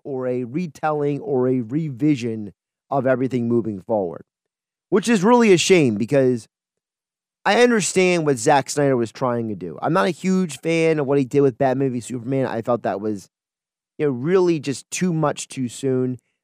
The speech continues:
I did appreciate what he did with Man of Steel and the fact that he gave a different take on Superman, a,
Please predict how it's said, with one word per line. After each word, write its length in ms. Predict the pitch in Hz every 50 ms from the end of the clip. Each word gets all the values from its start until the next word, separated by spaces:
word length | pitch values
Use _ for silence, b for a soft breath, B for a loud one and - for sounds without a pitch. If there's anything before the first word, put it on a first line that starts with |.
| _ _ -
I 80 | 165
did 300 | 160 127 - 247 262 254
appreciate 580 | 247 165 - 143 196 190 165 - - 180 165 127
what 100 | 143 143
he 80 | 139 123
did 240 | 113 143 139 120
with 240 | 113 127 127 107 104
Man 300 | 117 123 117 117 113 110
of 100 | 107 92
Steel 380 | - - - - 90 82 64 -
and 80 | - -
the 60 | 101
fact 300 | - 135 120 117 110 -
that 140 | 127 117 - _ _ _ _ _ -
he 100 | 147 143
gave 240 | 135 175 175 165 151
a 80 | 139
different 580 | 120 107 - 151 175 170 - 180 185 165 135 -
take 360 | - 160 156 156 135 - -
on 220 | 135 131 131 127
Superman, 480 | 123 - - 135 123 120 123 117 113 110 - -
a, 100 | -